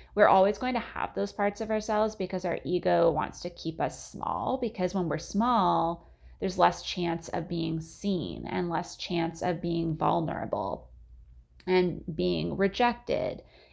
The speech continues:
and shamed and made to feel guilty, because those are all lower chakra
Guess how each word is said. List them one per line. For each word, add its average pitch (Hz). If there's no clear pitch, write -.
and 180
shamed 208
and 175
made 196
to 220
feel 226
guilty, -
because 208
those 214
are 220
all 185
lower 170
chakra 143